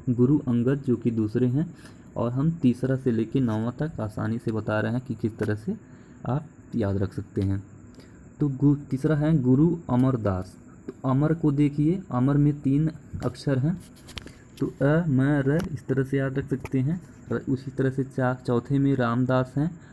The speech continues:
रामदास, रामदास, इसमें चार अक्षर हैं, तो ये चौथे हो गए। और पांचवा जो है अर्जुन, अर्जुन देव हैं। अर्जुन में जो है ये हिंदी वाला नहीं बल्कि अंग्रेजी की तरह याद रखें, ए आर जे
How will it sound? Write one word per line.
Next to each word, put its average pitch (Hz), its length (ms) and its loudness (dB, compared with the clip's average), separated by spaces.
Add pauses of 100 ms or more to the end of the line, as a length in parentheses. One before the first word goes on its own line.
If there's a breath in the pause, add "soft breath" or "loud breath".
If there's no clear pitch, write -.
(160 loud breath)
रामदास, 120 880 0
रामदास, 117 1400 0
इसमें 113 340 0
चार 120 280 2
अक्षर 127 340 -2
हैं, 151 200 -4 (420 loud breath)
तो 180 220 2 (680 loud breath)
ये 120 60 0
चौथे 123 340 2
हो 131 180 6
गए। 147 160 4 (600 loud breath)
और 113 100 -6 (200)
पांचवा 143 600 2 (100)
जो 120 240 0
है 120 480 0
अर्जुन, 117 540 2 (580)
अर्जुन 120 340 0
देव 139 260 2
हैं। 165 180 -2
अर्जुन 117 460 0
में 139 200 2
जो 120 200 0
है 127 320 0
ये 123 140 2
हिंदी 117 280 2
वाला 123 180 2
नहीं 123 180 2
बल्कि 120 260 -2
अंग्रेजी 110 340 -2
की - 100 -2
तरह 123 180 -2
याद 123 180 2
रखें, 120 220 -6
ए 131 240 4 (120)
आर 117 360 -2
जे 117 380 2